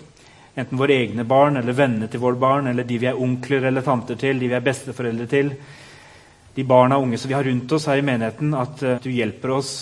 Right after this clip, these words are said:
i det som er vårt aller viktigste misjonsoppdrag, å, å spørre,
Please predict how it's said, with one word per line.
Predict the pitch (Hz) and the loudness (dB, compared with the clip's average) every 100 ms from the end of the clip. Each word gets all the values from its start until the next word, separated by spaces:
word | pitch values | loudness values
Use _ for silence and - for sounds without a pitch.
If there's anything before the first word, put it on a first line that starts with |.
| - - - _ 123 | -14 -18 -20 _ -12
i | 117 | -8
det | 110 | -6
som | 113 | -4
er | 120 113 | -4 -4
vårt | 117 | -6
aller | 110 110 120 | -6 -4 -4
viktigste | 135 127 - 107 - 127 | -6 -8 -12 -14 -12 -8
misjonsoppdrag, | 127 120 110 120 107 139 156 151 | -6 -6 -8 -10 -2 2 2 -2
å, | 123 120 117 113 - - - - _ _ _ _ _ _ | -4 -2 -2 -4 -12 -20 -20 -20 _ _ _ _ _ _
å | 113 | -14
spørre, | - - 170 127 113 143 | -14 0 2 2 2 0